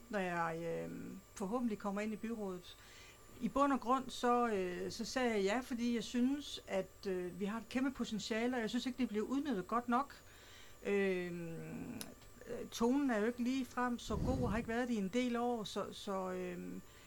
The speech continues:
jeg tænker, der er plads til forbedring, og det vil jeg faktisk gerne være med til. Og, øhm, der skal jo nogle nye til, tænker jeg, for at der kommer en forandring der, og det vil jeg gerne være med til.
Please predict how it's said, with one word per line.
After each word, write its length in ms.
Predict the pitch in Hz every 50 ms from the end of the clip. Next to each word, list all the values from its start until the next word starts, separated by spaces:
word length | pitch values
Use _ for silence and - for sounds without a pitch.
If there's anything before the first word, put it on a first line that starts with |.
| - - -
jeg 100 | 208 202
tænker, 260 | - 247 254 254 277
der 80 | 247
er 40 | 233
plads 240 | 220 - 247 262 247
til 100 | - -
forbedring, 580 | - 240 208 262 277 277 262 226 208 196 190 -
og 100 | - 196 - -
det 120 | 269 269 247 254
vil 80 | 240
jeg 140 | 233 240 240
faktisk 260 | - 262 262 254 -
gerne 180 | - 254 262 254
være 100 | 254 240
med 160 | 233 240 247
til. 400 | 240 - - 247 240 247 240 240
Og, 300 | 226 214 202 190 185 185
øhm, 340 | 185 185 185 190 185 190 185 185 190 190 - -
der 60 | 247
skal 140 | 247 - 285
jo 60 | 277
nogle 180 | 277 262 262
nye 160 | 262 277 302 294
til, 340 | - - 262 254 277 285 277 - -
tænker 260 | - 247 247 254 240
jeg, 360 | 247 220 190 185 190 214 240 254
for 140 | 240 - 247 233 233
at 120 | 220 214 -
der 80 | 202
kommer 320 | 196 - - 240 240 226 214
en 60 | 196
forandring 460 | - 220 220 233 233 220 208 196 202
der, 200 | 214 214 214 208
og 80 | 196 202 -
det 80 | 277 262
vil 80 | 247 247
jeg 100 | 220 220
gerne 180 | - 220 226 220
være 100 | 220 202 202
med 80 | 208 - _
til. 80 | 226